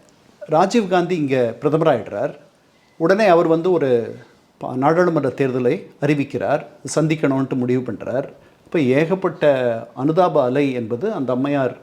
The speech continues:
இறந்த விதத்தினாலேயும் அந்த அம்மையார் தவறிட்டாங்கன்றதுனாலேயும் கிடைச்ச அனுதாப அலையை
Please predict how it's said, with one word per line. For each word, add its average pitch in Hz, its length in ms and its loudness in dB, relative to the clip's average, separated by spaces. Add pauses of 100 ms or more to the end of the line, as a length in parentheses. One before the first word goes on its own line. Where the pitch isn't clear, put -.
இறந்த 147 340 2
விதத்தினாலேயும் 123 920 0 (280)
அந்த 123 120 -2
அம்மையார் 143 300 2
தவறிட்டாங்கன்றதுனாலேயும் 127 1160 -4
கிடைச்ச 139 360 -6
அனுதாப 131 340 2
அலையை 110 400 -6